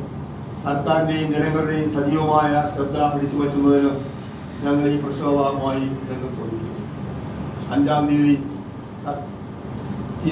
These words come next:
പതിനയ്യായിരത്തോളം വരുന്ന സംഘങ്ങളുടെ, ഞങ്ങൾക്ക് കേരള ബാങ്ക് വരുന്നതിന് മുമ്പ് ഞങ്ങൾക്കൊരു സംഘടിത രൂപം ഇല്ലായിരുന്നു.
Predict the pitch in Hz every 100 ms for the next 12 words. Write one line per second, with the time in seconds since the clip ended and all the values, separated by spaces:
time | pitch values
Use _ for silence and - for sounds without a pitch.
0 | 156 147 151 156 156 147 139 147 147 143
1 | 143 143 143 - - - - - - -
2 | - - - 143 147 147 135 131 143 170
3 | 175 185 180 170 160 180 180 185 190 175
4 | 180 185 185 185 180 180 180 170 165 175
5 | 185 175 170 170 160 151 135 117